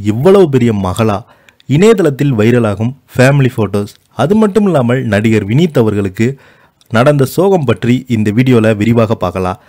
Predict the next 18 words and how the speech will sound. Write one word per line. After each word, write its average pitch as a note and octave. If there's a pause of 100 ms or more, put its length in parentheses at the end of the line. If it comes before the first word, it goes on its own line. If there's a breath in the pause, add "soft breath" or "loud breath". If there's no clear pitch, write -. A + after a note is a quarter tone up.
(200 soft breath)
அதுக்கு G3+
முன்னாடி C#3
முதன்முறையாக B2+
நம்ம C3+
சேனலை C3+
பார்க்குறீங்கன்னா, G2 (380 soft breath)
சப்ஸ்கிரைப் C#3
பண்ணாதவங்க A2+
எல்லாம் G2 (100)
சப்ஸ்கிரைப் C#3+
பண்ணிக்கோங்க. A#2 (360 soft breath)
பெல் E3
பட்டன் G3
சிம்பல் A#2+
அமைக்கி A#2+ (100)
நம்ம B2+ (120)
சேனலோட B2 (100)
நோட்டிஃபிகேஷனை A#2+